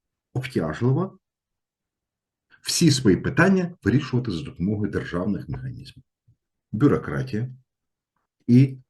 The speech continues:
решта, скажімо так, втрат. Інша справа, якщо люди об'єднуються один з одним.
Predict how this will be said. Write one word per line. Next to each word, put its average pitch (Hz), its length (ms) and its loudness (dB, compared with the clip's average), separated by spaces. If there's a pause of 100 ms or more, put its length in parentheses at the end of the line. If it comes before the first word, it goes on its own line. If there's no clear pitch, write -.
(120)
решта, 107 600 0 (840)
скажімо - 440 -6
так, - 340 -10
втрат. - 640 -8 (1500)
Інша 127 320 4
справа, - 580 -10 (180)
якщо - 280 -8
люди 117 380 2
об'єднуються 110 840 -4
один 90 320 -2
з - 80 -6
одним. - 360 -4